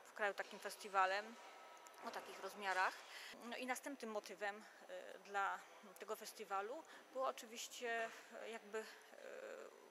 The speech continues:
uhonorowanie tradycji i pociągnięcie tradycji, która tu zawsze była. Tu zawsze była sztuka naiwna.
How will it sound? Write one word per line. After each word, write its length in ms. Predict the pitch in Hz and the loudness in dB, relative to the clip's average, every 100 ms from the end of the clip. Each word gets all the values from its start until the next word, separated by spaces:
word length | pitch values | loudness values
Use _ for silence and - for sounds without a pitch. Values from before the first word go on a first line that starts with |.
| - | -10
uhonorowanie 580 | 240 247 220 226 233 220 | -6 -2 -2 0 0 0
tradycji 640 | 226 196 254 - 254 254 - - - | 0 2 0 -2 -6 -8 -10 -14 -14
i 80 | 240 | -10
pociągnięcie 640 | 254 240 240 269 262 220 | -8 -6 -4 -2 -2 -2
tradycji, 400 | 208 202 208 233 | 0 -2 -4 -8
która 240 | - 233 | -6 -6
tu 100 | 226 | -4
zawsze 280 | 220 214 226 | -4 -4 -4
była. 160 | 233 208 | -4 -4
Tu 100 | 220 | -6
zawsze 240 | 208 175 | -8 -10
była 160 | 180 175 | -10 -12
sztuka 320 | - - 196 | -12 -8 -6
naiwna. 420 | - - - | -6 -12 -14